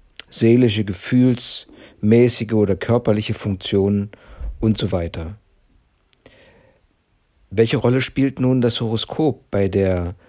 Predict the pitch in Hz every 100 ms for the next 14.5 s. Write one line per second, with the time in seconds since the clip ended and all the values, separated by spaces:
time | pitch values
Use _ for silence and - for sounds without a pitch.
0 | _ _ _ _ _ _ - 104 101 95
1 | 90 90 95 90 98 120 117 107 87 90
2 | 90 85 90 92 92 87 - - - 107
3 | 98 95 - 90 90 87 82 - 85 80
4 | - _ _ _ _ _ _ - 104 -
5 | 104 92 - - 110 143 - - _ _
6 | _ _ _ _ _ _ _ _ _ _
7 | _ 113 101 - - 135 - 110 101 104
8 | 104 95 98 101 127 123 98 85 87 80
9 | 90 85 82 - - - - - - _
10 | - _ _ - - 98 - 120 143 -
11 | - _ _ _ 104 104 104 113 110 104
12 | 101 95 - - 131 147 - 92 95 95
13 | 90 85 95 107 123 - - - - -
14 | 117 135 131 127 123